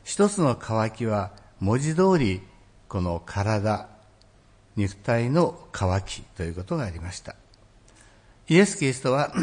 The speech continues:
<clears throat> 激しいですね、喉の渇きをも当然感じていました。キリストはすでに鞭打ちによっても、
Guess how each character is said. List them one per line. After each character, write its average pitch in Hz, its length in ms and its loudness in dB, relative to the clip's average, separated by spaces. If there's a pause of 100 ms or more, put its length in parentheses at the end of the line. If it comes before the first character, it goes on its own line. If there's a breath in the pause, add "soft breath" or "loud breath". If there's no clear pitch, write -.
(160)
<clears throat> - 220 -20
激 151 220 4
し 147 180 0
い - 40 4
で 104 100 2
す 95 80 -6
ね、 127 140 2
喉 147 280 2
の 104 120 2
渇 107 380 -2
き 131 80 -2
を 123 60 0
も 101 140 -2
当 123 220 -2
然 175 260 0 (400 loud breath)
感 98 240 0
じ - 140 -10
て 90 80 -4
い 82 100 -6
ま 80 140 -8
し - 80 -12
た。 - 120 -16 (1080 soft breath)
キ 123 120 4
リ 120 80 6
ス 117 120 -2
ト 131 40 0
は 120 100 2
す - 140 -4
で 131 100 2
に 151 240 2 (200 loud breath)
鞭 120 320 0
打 113 40 -4
ち 117 200 -4
に 113 60 4
よ 110 100 2
っ - 20 -4
て 156 220 2
も、 113 200 2